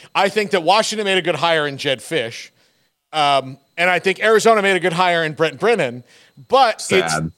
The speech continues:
Speaker 1: it's the diminishing returns, right? You know, yeah, you're sad. Yeah, I know. It's, you're a San Jose State, uh,
Speaker 2: Yeah.
Speaker 1: grad. So, like, they all made good hires.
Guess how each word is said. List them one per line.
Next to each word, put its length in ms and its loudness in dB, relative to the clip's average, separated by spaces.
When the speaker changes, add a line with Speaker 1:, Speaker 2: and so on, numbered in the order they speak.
Speaker 1:
it's 200 -2
the 140 2
diminishing 640 2
returns, 640 0
right? 340 -2
You 120 -6
know, 200 -2
yeah, 160 2
you're 200 0
sad. 280 0
Yeah, 300 4
I 60 2
know. 260 2
It's, 220 0
you're 140 2
a 60 0
San 200 -2
Jose 220 -2
State, 380 2
uh, 40 -2
Speaker 2:
Yeah. 460 2
Speaker 1:
grad. 320 2
So, 160 2
like, 340 0
they 120 4
all 160 4
made 220 2
good 140 2
hires. 680 0